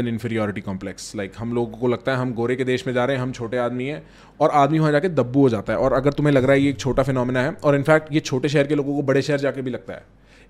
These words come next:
In general लोगों को ये मूविंग के टाइम लगता है, when they are moving up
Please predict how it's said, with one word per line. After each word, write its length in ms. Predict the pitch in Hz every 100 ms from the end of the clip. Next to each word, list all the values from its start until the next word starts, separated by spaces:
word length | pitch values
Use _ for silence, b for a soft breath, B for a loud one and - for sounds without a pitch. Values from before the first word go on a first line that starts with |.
| 151
In 240 | 160 151
general 320 | 135 143 160
लोगों 260 | 170 151 147
को 120 | 151
ये 80 | 151
मूविंग 320 | 143 135 143
के 100 | 147
टाइम 200 | 139 135
लगता 220 | 123 -
है, 60 | 117
when 180 | 120 131
they 120 | 131
are 100 | 139
moving 420 | 135 156 - 147
up 100 | -